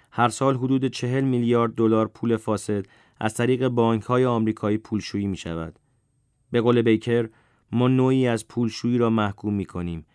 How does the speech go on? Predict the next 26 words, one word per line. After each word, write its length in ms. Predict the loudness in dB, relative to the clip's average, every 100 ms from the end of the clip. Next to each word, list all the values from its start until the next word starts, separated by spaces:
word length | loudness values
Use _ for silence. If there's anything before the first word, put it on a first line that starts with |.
| _ _
ولی 160 | -2 0
همزمان 640 | 2 0 2 2 2 0 -4 _ _
یه 140 | 0 2
نوع 240 | 4 2
دیگه‌اش 400 | 0 0 0 0
رو 120 | -6
تشویق 500 | -6 -8 -4 -4 -4
می‌کنیم. 520 | -4 -10 -10 -10 -12 _ _ _ _ -2
مجازات‌هایی 600 | 2 4 2 0 -2 -2
که 100 | -2
در 180 | 0 0
قانون 440 | 0 0 0 -2 -8 _ -4
برای 260 | 0 2 2
برخورد 540 | 2 0 0 -2 0
با 160 | 0 -2
پولشویی 480 | -2 -6 -4 -2
در 180 | 0 0
نظر 300 | 0 0 -2
گرفته 360 | -2 -2 -4 -8
شده، 360 | -6 -2 -2 -4 _ _
واقعاً 420 | -2 0 2 -2 -4
کیفیت 500 | -2 -4 -2 -2 -2
بازدارندگی 1040 | 0 2 2 0 0 0 0 0 0 2
لازم 400 | 2 0 -2 -2
را 80 | -2
ندارند. 600 | -2 -4 -4 -6 -8 -12